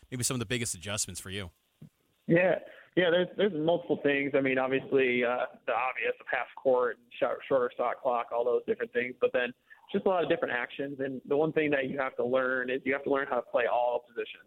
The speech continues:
Speaker 2: You gotta be, sometimes be a big guy, sometimes be a small guy. Uh, you gotta guard, uh, in the ball screen, both as a, as a, as a small defender and also as a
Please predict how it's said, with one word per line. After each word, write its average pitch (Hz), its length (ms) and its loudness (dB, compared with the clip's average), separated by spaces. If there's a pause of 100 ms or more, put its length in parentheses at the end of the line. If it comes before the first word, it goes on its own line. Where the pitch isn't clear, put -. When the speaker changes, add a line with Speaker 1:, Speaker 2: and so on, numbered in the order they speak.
Speaker 2:
You - 80 -10
gotta 131 160 2
be, 127 240 -2 (320)
sometimes 131 460 -4
be 123 120 2
a 120 60 2
big 131 240 -2
guy, 131 440 0
sometimes 127 380 -4
be 120 100 0
a 113 120 -4
small 123 260 2
guy. 120 340 0 (440)
Uh, 120 100 2
you 113 100 0
gotta 123 180 0
guard, 131 500 2 (320)
uh, 117 180 -2 (100)
in 135 100 -10
the 131 60 -8
ball 127 360 4
screen, 127 320 -2
both 123 260 2 (260)
as 127 120 -4
a, 117 140 -2 (220)
as 123 100 0
a, 113 400 -2
as 117 80 -4
a 113 140 4 (120)
small 139 400 2
defender 143 460 -2
and 127 100 -4
also 127 320 0
as 117 120 4
a 123 60 -20